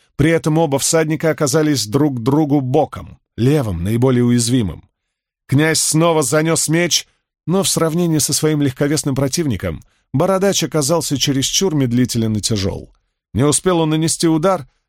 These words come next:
как Бату трижды ударил его по лицу, поранив щеки и частично отрубив челюсть. Князь ахнул, накренившись в седле, а Бату рубанул его по доспеху,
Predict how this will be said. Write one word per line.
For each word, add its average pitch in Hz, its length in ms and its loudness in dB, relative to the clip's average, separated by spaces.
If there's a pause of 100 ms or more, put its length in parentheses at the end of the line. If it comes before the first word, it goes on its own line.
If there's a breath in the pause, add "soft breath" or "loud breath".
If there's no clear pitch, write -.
как 175 220 0
Бату 180 300 -2
трижды 175 500 0
ударил 127 440 0
его 131 240 2
по - 100 -8
лицу, 135 420 0 (220 soft breath)
поранив 165 380 0
щеки - 380 0
и 156 220 -4
частично 151 640 -2
отрубив 123 560 -2
челюсть. - 540 -4 (760)
Князь 135 420 0
ахнул, 147 420 0
накренившись 135 640 0
в - 60 -6
седле, 127 520 0 (300 soft breath)
а 180 120 2
Бату 180 340 0
рубанул 180 640 0
его 151 280 2
по 139 100 -4
доспеху, 135 600 -2